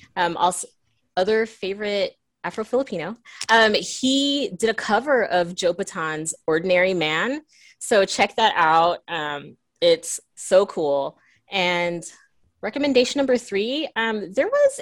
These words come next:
a, <laughs> so, so there was a tweet going around about, like,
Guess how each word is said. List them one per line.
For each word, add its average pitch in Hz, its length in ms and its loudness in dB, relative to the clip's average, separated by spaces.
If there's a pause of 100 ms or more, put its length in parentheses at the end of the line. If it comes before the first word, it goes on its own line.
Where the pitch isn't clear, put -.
a, 392 340 2
<laughs> 523 400 -12
so, - 180 4
so - 540 -6
there 381 120 2
was 466 120 2
a 480 60 8
tweet 226 340 -8
going 254 200 0
around 254 300 0
about, 180 400 0
like, 160 420 -4